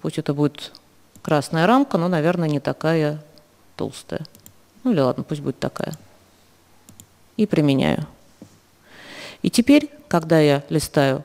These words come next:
карту, я также вижу на обзорной карте, что именно у меня отображается.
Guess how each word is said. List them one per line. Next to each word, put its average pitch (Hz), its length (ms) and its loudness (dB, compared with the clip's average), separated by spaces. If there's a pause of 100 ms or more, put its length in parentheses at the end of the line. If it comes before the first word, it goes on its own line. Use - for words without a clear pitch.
карту, 277 440 0 (460)
я 170 140 2
также 139 500 0
вижу 240 440 2 (260)
на 156 240 2
обзорной 247 720 2
карте, 233 440 0 (380)
что - 240 2
именно 208 380 4
у - 80 0
меня 147 300 2
отображается. 135 840 -2